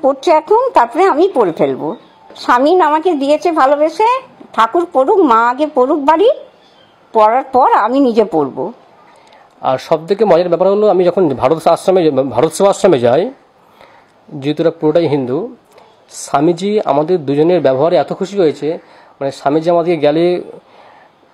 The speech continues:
Speaker 2: অন্যান্য মানুষদেরকে যে রেসপেক্ট করে, কিন্তু আমি আর ঠাকুমা গেলে আমাদেরকে এই, এই যে যুগলবন্দিটা, হিন্দু মুসলিমদের যুগলবন্দি, স্বামীজি আমাদেরকে পাশিয়ে বসিয়ে, মানে যেটা খাওয়ালে স্বামীজি খুশি হবে, আমাদের খাওয়াতেন। বসে গল্প করতেন,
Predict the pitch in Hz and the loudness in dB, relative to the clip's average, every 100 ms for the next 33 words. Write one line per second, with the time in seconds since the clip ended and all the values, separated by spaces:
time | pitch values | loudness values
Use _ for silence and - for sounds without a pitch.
0 | _ 175 175 202 214 208 202 202 220 220 | _ -2 0 2 2 2 2 0 0 0
1 | 214 240 - 139 123 127 _ - 165 151 | 2 0 2 0 -2 -8 _ -8 -2 0
2 | 151 196 220 220 185 214 160 143 147 160 | 2 2 0 0 0 2 2 2 2 0
3 | 175 185 180 170 185 156 175 208 190 165 | 0 -2 -2 -4 -2 2 2 2 2 0
4 | 131 127 127 165 175 170 175 160 170 151 | 0 -4 -2 -2 -2 -2 -4 0 2 2
5 | 131 120 123 - - - - - 139 170 | -2 -6 -18 -20 -20 -20 -14 -2 0 2
6 | 180 180 180 185 147 147 - 196 156 156 | 2 0 0 0 2 0 0 2 2 0
7 | - 165 156 233 _ _ - - _ - | 0 0 0 -4 _ _ -20 -20 _ -6
8 | 156 156 _ _ - 135 170 208 - 160 | -6 -6 _ _ -16 -6 0 0 2 2
9 | 175 233 208 202 190 180 151 127 135 160 | 2 2 2 2 0 0 0 0 0 -2
10 | 160 131 117 113 127 _ _ _ _ _ | 0 -2 -2 -10 -14 _ _ _ _ _
11 | _ - 151 151 147 151 143 - 147 143 | _ -6 -2 0 0 -2 -2 -2 -4 -4